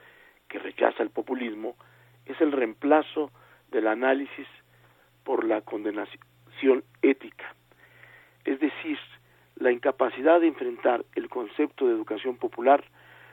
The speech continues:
de manera crítica y analítica conduce a su condena o a puros elogios. Quienes critican al populismo generalmente lo hacen desde el puro sentido común, lo cual no quiere decir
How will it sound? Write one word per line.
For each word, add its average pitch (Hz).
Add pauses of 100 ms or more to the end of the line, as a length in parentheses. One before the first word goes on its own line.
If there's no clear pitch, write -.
(100)
de 107
manera 120
crítica 135
y 113
analítica 135 (520)
conduce 156
a 143
su -
condena 127 (720)
o 131
a 120
puros 123
elogios. - (1600)
Quienes 117
critican 131
al 123
populismo 151 (120)
generalmente 123
lo 120
hacen 131 (140)
desde 110
el 98
puro -
sentido 113
común, - (1000)
lo -
cual 117
no 120
quiere 135
decir 127